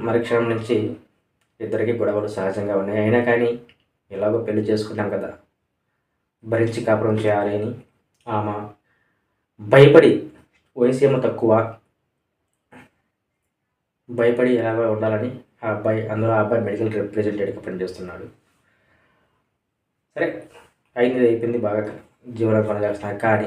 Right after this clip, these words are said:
exactly ఒక వారం తర్వాత ఏం జరిగిందంటే, ఒక టిఫిన్ పెట్టిన చిచ్చు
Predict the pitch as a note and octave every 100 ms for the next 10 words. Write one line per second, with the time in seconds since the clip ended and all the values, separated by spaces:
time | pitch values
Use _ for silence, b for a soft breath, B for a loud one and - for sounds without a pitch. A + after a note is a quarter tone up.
0 | - A2+ - - A2+ G#2 A2+ G#2 G2 G2+
1 | G2+ G2+ G2+ G2 F#2+ F#2+ F2+ F2 F2 E2+
2 | E2+ F#2+ - _ _ _ _ _ _ _
3 | _ _ _ _ _ - A#2+ G#2+ G#2+ D#3
4 | D#3 - - - - _ _ _ _ _
5 | _ _ _ - B2+ C3+ - - A#2+ A2+
6 | B2